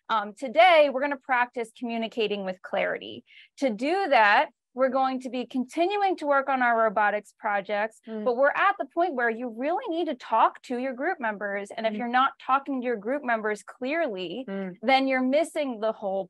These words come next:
Speaker 1: point of the lesson, which is communicating with
Speaker 2: Mm.
Speaker 1: clarity. That's the focus for today. So by adding that element into my practice and using that very consistently over time, um,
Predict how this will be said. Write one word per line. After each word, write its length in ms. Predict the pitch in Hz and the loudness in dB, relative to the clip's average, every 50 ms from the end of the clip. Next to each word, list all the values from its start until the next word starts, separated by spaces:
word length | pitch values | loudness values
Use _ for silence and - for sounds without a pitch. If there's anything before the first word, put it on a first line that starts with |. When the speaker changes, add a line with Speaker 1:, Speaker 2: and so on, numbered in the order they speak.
| _ | _
Speaker 1:
point 240 | - 214 214 220 226 | -6 -4 -2 0 0
of 140 | 240 240 240 | 0 0 2
the 60 | 262 | 4
lesson, 440 | 285 320 349 359 - - 247 202 202 | 6 8 8 6 6 2 -4 -6 -8
which 140 | 196 190 208 | -8 -12 -14
is 120 | 190 - | -16 -16
communicating 920 | - - 226 202 196 196 202 208 208 220 - - 247 233 247 262 262 269 269 | -14 -12 -10 -8 -8 -6 -6 -4 -4 -6 -6 -4 -4 -4 -2 -2 -2 -4 -4
with 140 | 269 269 | -6 -6
Speaker 2:
Mm. 100 | 196 285 285 | -6 -4 0
Speaker 1:
clarity. 460 | 311 311 330 311 277 247 208 202 185 | 2 4 4 4 4 2 0 -4 -4
That's 320 | - 208 190 208 233 _ _ | -2 -2 0 -2 -2 _ _
the 100 | - 247 | -12 -8
focus 480 | 240 - 285 285 294 - 247 - - - | -2 0 0 0 0 -2 -8 -8 -10 -12
for 140 | - - - | -14 -14 -14
today. 480 | _ - 190 196 185 175 180 190 196 _ - - - - - _ | _ -6 -2 0 0 0 0 -2 -6 _ -20 -20 -20 -20 -20 _
So 460 | - - 269 254 254 254 254 254 247 _ _ _ - | 0 4 4 6 6 4 2 0 -8 _ _ _ -6
by 280 | 220 262 262 269 269 262 - | 0 2 4 4 4 2 2
adding 440 | 254 285 330 370 415 415 349 233 | 2 2 2 2 0 -2 -2 2
that 240 | 247 247 262 277 269 - | 4 4 4 4 2 0
element 440 | 233 240 240 254 247 240 233 226 - | -2 -2 -2 -2 -4 -6 -8 -8 -8
into 320 | - 226 233 226 - 247 | -8 -10 -10 -10 -8 -6
my 120 | 226 214 202 | -4 -4 -4
practice 880 | 202 - - 196 185 196 220 _ - 330 370 415 403 - - - - _ - - _ - | -4 -4 -2 0 0 0 -2 _ -4 -4 -4 -4 -6 -10 -14 -20 -20 _ -20 -12 _ -4
and 180 | 247 240 240 226 | -2 -2 -2 -2
using 360 | 254 269 277 302 285 262 254 | -2 -2 -2 -2 -2 0 0
that 220 | 247 247 - 214 | 0 0 0 0
very 180 | 220 226 226 220 | -2 0 0 -2
consistently 760 | 226 - 233 208 - 233 220 226 - 240 226 233 240 220 214 | -4 -8 -12 -10 -6 -8 -8 -6 -6 -10 -10 -8 -6 -4 -4
over 220 | 214 196 208 208 | -2 -2 -4 -6
time, 500 | - - 196 190 190 196 214 247 285 302 302 _ _ _ - - - | -6 -6 -4 -2 -2 -2 -2 -2 -4 -4 -6 _ _ _ -20 -8 -2
um, 420 | 233 226 226 214 214 214 214 - | 2 4 4 4 2 0 -8 -12